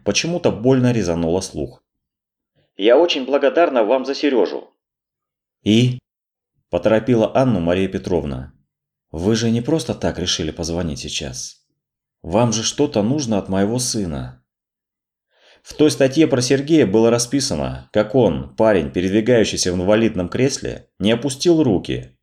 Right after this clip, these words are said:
а наоборот достиг очень многого, став очень преуспевающим. Сергей не гнался за славой. Он не знал себя другим.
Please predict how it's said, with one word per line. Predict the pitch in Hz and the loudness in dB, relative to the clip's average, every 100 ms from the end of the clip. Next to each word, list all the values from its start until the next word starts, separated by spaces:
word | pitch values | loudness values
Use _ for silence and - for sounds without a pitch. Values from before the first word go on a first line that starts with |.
| - | -2
а | 92 | 2
наоборот | 101 110 110 117 147 147 | 2 2 4 2 2 -2
достиг | - 92 - 135 131 - | -2 -2 -2 -6 -4 -2
очень | 110 110 | 0 0
многого, | 113 131 139 76 64 127 - _ | -2 -2 0 0 0 -6 -16 _
став | - - 135 127 - | -8 0 0 0 -2
очень | 104 - 95 | -2 -2 -4
преуспевающим. | 98 92 - 98 76 67 62 - - _ _ _ _ _ _ _ _ _ - | -4 -4 -2 0 0 -2 -6 -14 -20 _ _ _ _ _ _ _ _ _ -6
Сергей | - 147 180 175 | 0 2 2 2
не | 170 | 2
гнался | 151 110 82 76 | 2 2 2 0
за | 80 | -4
славой. | - 87 73 64 64 64 _ _ _ _ | -2 0 0 0 -6 -10 _ _ _ _
Он | - 139 | 0 2
не | 156 | 0
знал | 156 165 117 | 0 2 2
себя | - 95 110 | 0 0 0
другим. | 85 117 107 82 64 - | 0 -2 -2 -2 -4 -10